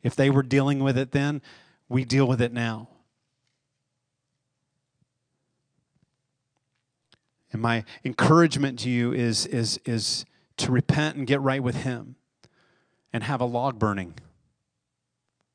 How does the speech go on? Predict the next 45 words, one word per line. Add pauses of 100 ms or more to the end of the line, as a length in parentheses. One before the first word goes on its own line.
(1400)
Cast
those
logs
upon
a
fire,
just
like
when
Corrie
ten
Boom,
you
know,
she
put
those
letters
in
the
fire,
is
that
we
need
to
take
those
logs
out
of
our
eye
and
cast
them
before
the
Lord
and
say,
"Lord,
burn
them
up.